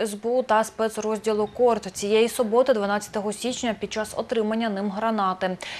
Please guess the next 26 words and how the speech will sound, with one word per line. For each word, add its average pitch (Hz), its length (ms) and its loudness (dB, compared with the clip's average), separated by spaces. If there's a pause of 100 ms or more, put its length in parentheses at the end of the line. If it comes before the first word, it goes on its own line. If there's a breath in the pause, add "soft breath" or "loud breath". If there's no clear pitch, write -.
За 196 180 6
версією 226 420 6
прокуратури, 240 640 2
Віталій 202 380 4
Благодатний 214 840 2 (240 loud breath)
є 233 140 8
одним 226 420 2
із 214 120 -2
замовників 240 680 4
пошкодження 214 640 0
майна 214 300 4
депутата 214 520 2
Конотопської 208 680 0
міськради 220 500 2
Івана 220 420 2
Огорохіна. 208 840 0 (360 loud breath)
Двадцять 208 420 6
другого 247 320 6
серпня 214 340 2
минулого 202 420 2
року 254 300 4
останньому 214 600 2
кинуло 214 380 0
гранату 196 500 2
на 180 140 -2
подвір'я. 175 540 -4